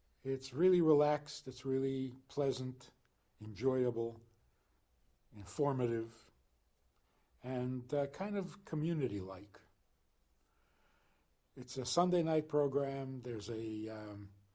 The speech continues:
Wednesday morning program for the V I Ps, and there's a Wednesday night program. All of it,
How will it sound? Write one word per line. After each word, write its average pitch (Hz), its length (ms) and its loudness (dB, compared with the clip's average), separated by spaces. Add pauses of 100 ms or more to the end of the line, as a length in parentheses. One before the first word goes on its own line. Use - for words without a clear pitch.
(520)
Wednesday 123 440 2
morning 156 480 4
program 139 520 0
for 135 140 -6
the 127 80 -2
V 127 220 -2
I 123 200 -4
Ps, 123 600 -8 (560)
and 131 160 -4
there's 127 320 -2
a 127 100 0
Wednesday 139 380 0
night 180 360 0
program. 101 460 -6 (2250)
All 170 200 8
of 127 140 4
it, 123 340 -6